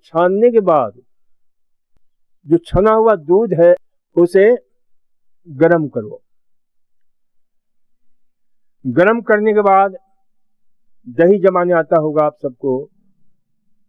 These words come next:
उसमें दही का जामुन डाल दो कुछ देर के बाद।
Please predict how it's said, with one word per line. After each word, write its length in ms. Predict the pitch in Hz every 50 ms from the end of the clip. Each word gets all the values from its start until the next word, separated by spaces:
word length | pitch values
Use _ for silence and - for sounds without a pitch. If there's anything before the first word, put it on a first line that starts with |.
| _ _ _ _ _ _ _ _
उसमें 340 | 147 147 - - 156 156 135
दही 220 | 127 151 143 151 151
का 100 | 143 143
जामुन 380 | 127 131 127 127 127 123 120
डाल 220 | 113 117 113 117 120
दो 80 | 123
कुछ 180 | - - 113 113
देर 180 | _ - -
के 140 | 120 _ _
बाद। 200 | _ _ _ _